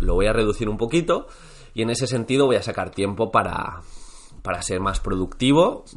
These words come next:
No más productivo, sino disfrutar de cosas que me gustan, como la lectura, que sé que me va a dar más rédito que eso, y, y crear contenido para, para ser, al fin y al cabo, una persona más creativa, más proactiva y todo esto que,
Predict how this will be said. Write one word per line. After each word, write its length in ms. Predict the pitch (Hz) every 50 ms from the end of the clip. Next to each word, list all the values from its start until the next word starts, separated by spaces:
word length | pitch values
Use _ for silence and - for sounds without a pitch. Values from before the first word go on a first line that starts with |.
| 107 107 117 -
No 160 | 123 135 156
más 100 | 185 196
productivo, 500 | - 147 156 127 101 - - 208 247 175
sino 280 | - - 117 104 104 98
disfrutar 500 | 101 101 - - 104 95 80 107 113 127
de 100 | 131 127
cosas 220 | - 131 123 131
que 100 | - -
me 80 | 120 117
gustan, 380 | 113 131 135 - - 165 180
como 220 | - - 110 101 90
la 80 | 90
lectura, 560 | 92 92 - - - 170 180 185 214 - - -
que 120 | - 95
sé 200 | - - - 104
que 80 | - 120
me 100 | 110 104
va 120 | 104 107
a 60 | 107 113
dar 120 | 113 107
más 220 | 110 107 107 104
rédito 420 | 104 107 117 120 110 95 82 87 -
que 140 | - 120 131
eso, 300 | 160 165 - 202 320 - - - - - - - - - _
y, 600 | - 127 120 113 107 104 101 98 98 95 92 -
y 160 | - 101 98
crear 320 | 92 104 95 92 98 101 -
contenido 580 | - 107 107 98 113 107 104 101 101 117 123
para, 460 | - 123 107 87 85 80 80 80 - - _ _ _ - - - _ _ _ _ -
para 180 | - 95 87 82
ser, 440 | - - 82 87 95 - - - - - -
al 160 | - 101 101
fin 160 | - 101 95
y 20 | 95
al 80 | 95
cabo, 240 | - 95 95 107 113
una 160 | 113 107 95
persona 260 | 82 - - - 92 87
más 160 | 90 87 -
creativa, 680 | - 95 90 87 - 113 117 113 113 113 113 113 113 110
más 160 | 104 98 85
proactiva 640 | - - 92 87 85 - 107 107 110 110 113 110 107
y 80 | 101 87
todo 240 | 80 85 80 80 82
esto 300 | 80 - - 85 82 -
que, 240 | 80 78 76 73